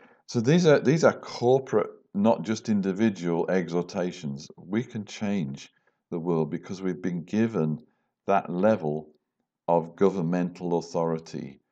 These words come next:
by Jesus. If we are, if you are a believer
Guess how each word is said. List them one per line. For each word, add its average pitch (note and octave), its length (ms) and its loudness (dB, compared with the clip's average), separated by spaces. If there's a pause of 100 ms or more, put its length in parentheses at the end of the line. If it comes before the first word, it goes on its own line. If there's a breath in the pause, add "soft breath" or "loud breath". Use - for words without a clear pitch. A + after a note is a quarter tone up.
(360)
by F2+ 300 4
Jesus. E2 640 -6 (460)
If - 220 -14
we A#2 240 4
are, F#2+ 420 2
if - 180 -10
you G#2+ 180 2
are G#2+ 160 6
a G2 40 2
believer F#2+ 720 -2